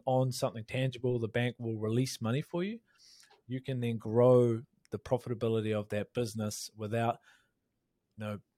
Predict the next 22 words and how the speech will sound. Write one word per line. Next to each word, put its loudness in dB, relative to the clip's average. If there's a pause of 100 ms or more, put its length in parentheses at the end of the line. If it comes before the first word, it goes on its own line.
(200)
taking -2
money 0
out 2
in -10
the -6
short -2
term. -6 (200)
Um, -12
so -4
that's, -4 (120)
you -14
know, -8
what -6
I've -6
done -4
with -8
my, -6
one -10
of -8
my -6
chemicals -10
businesses, -8